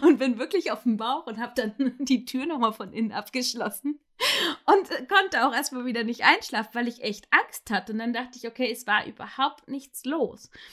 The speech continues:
Aber das ist vielleicht auch, also ich glaub, das ist so entstanden. Ganz am Anfang hatte ich hier gar keine Angst. Und umso mehr Leute zu mir gesagt haben, „Hast du denn da gar keine Angst? Ich hätte ja Angst.“ Und, ähm,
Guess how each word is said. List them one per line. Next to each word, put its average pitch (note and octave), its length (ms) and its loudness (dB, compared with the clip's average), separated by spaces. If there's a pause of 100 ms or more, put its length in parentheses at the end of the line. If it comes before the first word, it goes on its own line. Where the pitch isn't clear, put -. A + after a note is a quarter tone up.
(300)
Aber A3+ 160 4
das B3 220 -6
ist C#4 100 -10
vielleicht C4+ 380 -4 (180)
auch, B3+ 120 0
also G#3+ 180 -8
ich G#3+ 80 -16
glaub, A#3 160 -10
das A#3+ 160 -10 (120)
ist B3 120 -12
so B3+ 80 -8
entstanden. D4+ 640 -2
Ganz B3 200 -2
am A#3+ 160 -10
Anfang D4+ 360 -4
hatte C4+ 160 -12
ich - 80 -16
hier A#3+ 120 -8
gar B3 180 6
keine C#4 320 -6
Angst. A#3+ 220 -6
Und A3 120 -12
umso D4 240 -2
mehr C4+ 220 -4
Leute B3 340 -2
zu - 160 -8
mir A3+ 140 -4
gesagt A3+ 340 -8
haben, G3 220 -6
„Hast C4 260 -10
du F#4+ 60 -10
denn B3+ 160 -6
da F#3+ 120 -14
gar G3 160 -16
keine F3+ 360 -16
Angst? E4+ 280 -4
Ich G#3+ 140 -16
hätte A3 200 -12
ja G3 220 -8
Angst.“ - 400 -10 (440)
Und, B3+ 420 4
ähm, A#3+ 640 -6